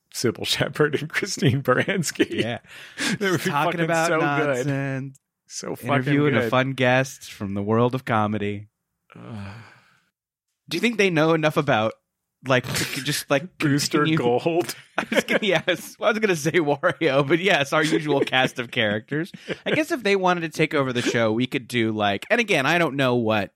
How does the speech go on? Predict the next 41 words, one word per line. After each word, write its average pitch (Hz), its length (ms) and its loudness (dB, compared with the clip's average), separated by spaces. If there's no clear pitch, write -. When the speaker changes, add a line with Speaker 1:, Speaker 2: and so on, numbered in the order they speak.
Speaker 2:
Christine 117 400 -6
Baranski's 110 960 -2
<laughs> - 320 -4
Nintendo 143 800 2
and 123 140 -2
D 131 160 2
C 127 240 0
Comics 127 500 0
fandom 135 500 0
is 92 140 -8
like. 90 420 -2
Speaker 1:
She - 160 -12
Speaker 2:
Perhaps 165 200 -2
Speaker 1:
probably 240 180 0
had 110 80 2
Speaker 2:
it's - 80 -2
Speaker 1:
a 247 40 -2
Speaker 2:
high. 277 360 0
Speaker 1:
Dreamcast. 107 480 -6
She 226 100 -10
probably 220 300 -2
had 107 80 2
Speaker 2:
Perhaps 170 360 0
Speaker 1:
a - 40 -8
Speaker 2:
it's 220 100 -4
Speaker 1:
Dreamcast. - 0 -
Speaker 2:
high. 98 160 -4
She, - 240 -8
well, 117 240 0
yeah. 104 240 -8
Well, 135 80 -2
so, 180 240 4
oh, 226 40 2
so - 120 -2
she's 127 240 0
a, 113 80 2
she's - 400 -8
a 104 40 -2
Sega 131 480 0
fan. 104 580 -4
Speaker 1:
Yeah. 135 300 -4